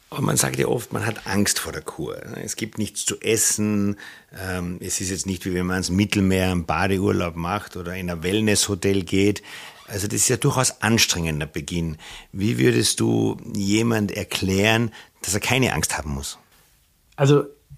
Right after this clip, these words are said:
Speaker 2: er wird es spätestens, wenn er die Kur überstanden hat, wird er wissen, warum er es gemacht hat. Die ersten vier, gerade beim Erstkurenden,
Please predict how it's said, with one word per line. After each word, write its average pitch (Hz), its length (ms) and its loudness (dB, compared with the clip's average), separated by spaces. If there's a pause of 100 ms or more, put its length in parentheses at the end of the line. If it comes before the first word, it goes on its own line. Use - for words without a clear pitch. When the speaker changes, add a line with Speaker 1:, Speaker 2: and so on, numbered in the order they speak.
(180)
Speaker 2:
er 139 180 6
wird 165 160 8
es - 80 6
spätestens, 180 600 4
wenn 147 140 6
er 147 380 4
die 143 180 0
Kur 151 500 6
überstanden 131 680 2
hat, 107 220 -6 (340)
wird 113 140 4
er 107 100 2
wissen, 131 260 4
warum 117 220 4
er 107 60 4
es - 160 -6
gemacht - 320 -12
hat. - 100 -8
Die 135 160 6
ersten 190 300 6
vier, 151 160 4
gerade 151 260 6
beim 120 160 2
Erstkurenden, 87 760 -4